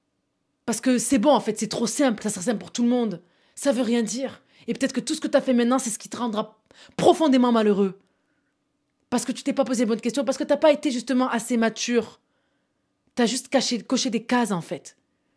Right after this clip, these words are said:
Et que t'as grandi malgré toi. Tu choisis pas de grandir. Euh, de vieillir, pardon. <laughs> Tu vois, mais moi, je me perds. T'as vieilli malgré toi. Mais que ça, tu choisis pas de vieillir.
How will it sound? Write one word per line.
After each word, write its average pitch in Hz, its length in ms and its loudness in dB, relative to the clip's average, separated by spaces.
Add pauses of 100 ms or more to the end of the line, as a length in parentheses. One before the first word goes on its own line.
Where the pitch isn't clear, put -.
(920)
Et 220 120 -2
que 240 80 2
t'as 226 160 6
grandi 202 320 4
malgré 180 320 2
toi. - 400 0 (340)
Tu - 80 -8
choisis 139 220 -6
pas 151 100 -8
de 135 60 -12
grandir. 202 420 -4 (540)
Euh, 220 220 8
de 339 280 -10
vieillir, 277 460 4
pardon. 190 280 -2 (100)
<laughs> - 100 -20
Tu - 100 -12
vois, 247 120 2
mais 240 100 0
moi, 269 100 2
je 226 60 0
me 233 120 2
perds. 202 200 4 (320)
T'as 202 120 2
vieilli 285 440 6
malgré 214 340 6
toi. 381 320 4 (2500)
Mais 202 120 4
que 208 240 4
ça, 254 180 2
tu 247 120 -6
choisis 196 240 -4
pas 403 160 8
de 294 60 4
vieillir. 214 380 4